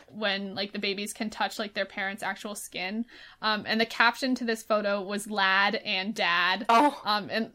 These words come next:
Speaker 1: <laughs> and it just, like, Louis is obsessed with the term "lad," and the fact that it rhymes with "dad," it just, it just goes perfectly. And, like, you can just, like, looking down at Freddie in this photo and, like, touching his face. Um, and it's just a really beautiful photo. I love,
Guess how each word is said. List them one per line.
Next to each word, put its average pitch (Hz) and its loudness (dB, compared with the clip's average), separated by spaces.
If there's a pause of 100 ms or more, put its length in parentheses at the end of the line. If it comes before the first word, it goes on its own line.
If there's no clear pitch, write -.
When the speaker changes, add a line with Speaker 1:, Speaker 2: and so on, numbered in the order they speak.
(180)
Speaker 1:
<laughs> - - (280)
and 247 4
it 254 2
just, - 4
like, 269 4
Louis 262 4
is 285 2
obsessed 247 0
with 220 -4
the 233 -2
term 214 -2
"lad," 196 4
and 196 -6
the 226 -6
fact 277 6
that 285 4
it 254 2
rhymes 247 4
with 226 0
"dad," 226 6
it 220 -4
just, 247 -4
it 233 -2
just 294 -6
goes 240 2
perfectly. 196 -8
And, 220 0
like, 233 2
you 254 0
can 277 2
just, 294 -2
like, 277 0
looking 226 -2
down 202 0
at - -6
Freddie 208 -4
in 208 -4
this 214 -8
photo 208 -2
and, 208 -4
like, 202 -8
touching 214 -6
his 214 -8
face. 202 -8 (440)
Um, 196 -4
and 233 0
it's 262 -2
just 330 -6
a 320 -4
really 220 -2
beautiful 202 -8
photo. 190 -4
I 202 4
love, 254 6